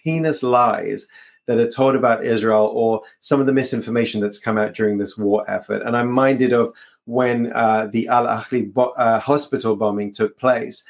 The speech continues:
Uh, we saw, you know, within seconds, it was obviously Israel and, and, uh, uh, conclusions were jumped to. And yet when the facts came out,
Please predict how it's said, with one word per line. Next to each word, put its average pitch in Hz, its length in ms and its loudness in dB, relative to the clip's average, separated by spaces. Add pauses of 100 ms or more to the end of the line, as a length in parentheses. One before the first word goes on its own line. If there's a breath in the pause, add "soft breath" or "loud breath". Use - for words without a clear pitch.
(280 loud breath)
Uh, 117 300 2
we 127 140 -2
saw, 127 560 0
you 139 100 2
know, 131 120 2
within 123 300 0
seconds, 113 760 -2
it 127 80 -6
was 117 260 0 (180)
obviously 147 500 2
Israel 123 440 2
and, 110 340 -2 (220 soft breath)
and, 117 320 -2 (160)
uh, 120 120 -2 (180)
uh, 117 100 0
conclusions 139 680 0
were 113 120 0
jumped 127 380 -2
to. 127 240 0 (320 loud breath)
And 131 120 0
yet 135 280 2 (120)
when 135 240 0
the 127 80 0
facts 139 380 -2
came 147 280 0
out, 147 360 2